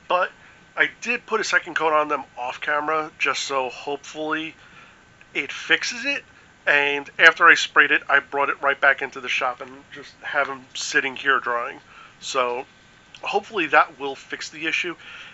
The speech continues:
If not, I may just have to do a third kind of light coat to balance it out once the weather breaks,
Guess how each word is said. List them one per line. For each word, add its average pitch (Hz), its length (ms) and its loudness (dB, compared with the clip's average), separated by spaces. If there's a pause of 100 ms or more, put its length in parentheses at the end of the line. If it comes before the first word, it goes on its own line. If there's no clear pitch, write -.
(160)
If 175 220 -2
not, 170 320 6
I 151 200 8
may 147 340 -6
just 143 200 -4
have 143 200 0
to 151 100 -6
do 143 500 -4 (640)
a 143 140 -6
third 151 460 6 (260)
kind 185 320 4
of 135 180 2
light 143 280 0
coat - 260 -2
to 151 120 -2
balance 135 520 -2
it 120 140 -8
out 147 260 0 (640)
once 135 540 -2
the 143 60 -4
weather 127 320 0
breaks, - 560 -8